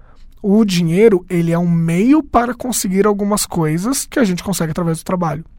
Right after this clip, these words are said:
né? Então, assim, o ser humano, a gente já falou sobre isso aqui no Pai Querer Mente e Ação, ele é movido por recompensa, né? A gente tá o tempo inteiro buscando alguma coisa,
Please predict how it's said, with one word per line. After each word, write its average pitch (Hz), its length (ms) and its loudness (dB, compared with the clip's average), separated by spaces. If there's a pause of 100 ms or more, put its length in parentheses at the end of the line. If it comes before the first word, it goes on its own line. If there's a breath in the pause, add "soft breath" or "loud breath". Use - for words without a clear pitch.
(120)
né? 143 220 -4 (400 loud breath)
Então, 170 180 0
assim, 185 400 0 (220)
o 214 80 -2
ser 302 180 2
humano, 247 420 2
a 170 60 0
gente 165 160 0
já 180 100 0
falou 190 280 -2
sobre 202 280 -2
isso 185 160 -2
aqui 175 140 -4
no 165 100 -2
Pai 156 160 -4
Querer 151 220 -4
Mente 143 300 -4
e 135 60 -8
Ação, 202 420 -2 (420 loud breath)
ele 233 140 6
é 262 60 6
movido 262 460 2
por 277 360 -2
recompensa, 269 800 -2
né? 170 120 -6
A 165 60 -4
gente 170 220 -6
tá 220 120 0
o 202 60 0
tempo 311 240 -6
inteiro 294 260 -2
buscando 285 480 -6
alguma 277 300 -6
coisa, 156 480 -4